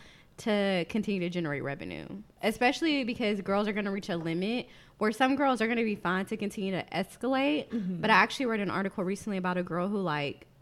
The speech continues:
Speaker 1: she went from just nudity, showing boobs, to now she's doing stuff where, like, putting herself on a dog collar and peeing on, like, a puppy pee pad because it's constantly what the people are asking her to do for the money continues to go further and further.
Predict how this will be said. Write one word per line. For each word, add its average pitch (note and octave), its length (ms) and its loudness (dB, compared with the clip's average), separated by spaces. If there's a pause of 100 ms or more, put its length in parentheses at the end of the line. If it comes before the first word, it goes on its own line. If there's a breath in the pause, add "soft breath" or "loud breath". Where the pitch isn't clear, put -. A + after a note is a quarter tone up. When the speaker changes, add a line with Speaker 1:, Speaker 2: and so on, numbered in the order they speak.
(140)
Speaker 1:
she - 220 -4
went G#3+ 160 0
from A3+ 140 -2
just F#3+ 400 -2 (320)
nudity, B3+ 480 0
showing A3+ 300 -2
boobs, G#3+ 420 0
to - 120 -4
now F#3+ 360 2
she's G#3 180 -6
doing F#3+ 160 0
stuff F#3 200 -6
where, E3 80 -2
like, D#3+ 160 -2 (460 loud breath)
putting A3 160 0
herself G3 260 -2
on F3 80 0
a D#3+ 60 -2
dog F3 340 2
collar F3+ 600 0 (280 loud breath)
and F#3 120 -4
peeing G#3 220 0
on, F#3+ 120 0
like, F3+ 180 -2
a D#3+ 60 -4
puppy G3 300 -4
pee G3 220 -6
pad F#3+ 460 -4
because F3 240 -4 (400 soft breath)
it's G3+ 200 -4
constantly F#3 720 -2 (120)
what G3 260 -4
the G#3 60 -4
people G#3 220 -4
are E3+ 80 0
asking F#3 440 -4
her G3+ 140 -2
to D#3+ 100 -2
do D#3+ 200 -2
for E3+ 140 -6
the E3 100 -4
money D#3+ 640 -2
continues F3+ 600 -4
to C#3+ 480 -6 (1080)
go A3 160 4
further G3 380 0
and F3+ 120 -4
further. D3+ 500 -6